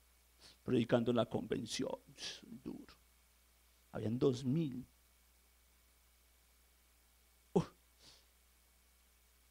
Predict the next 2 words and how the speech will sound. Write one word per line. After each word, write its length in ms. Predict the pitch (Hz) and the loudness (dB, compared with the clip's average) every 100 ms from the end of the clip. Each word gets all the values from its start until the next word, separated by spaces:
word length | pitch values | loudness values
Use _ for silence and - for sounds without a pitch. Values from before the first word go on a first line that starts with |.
| - | -20
tremendo." 580 | - 113 127 185 156 135 - _ _ _ - - - - _ _ - _ - - - - _ _ | -8 -4 4 4 4 -4 -12 _ _ _ -20 -20 -20 -20 _ _ -20 _ -20 -20 -20 -20 _ _
<laughs> 1600 | - - 202 - - 220 - - 247 - 214 - - 196 202 151 | -8 0 0 0 -4 -4 -4 -4 -4 -4 -14 -6 -2 -2 -4 -12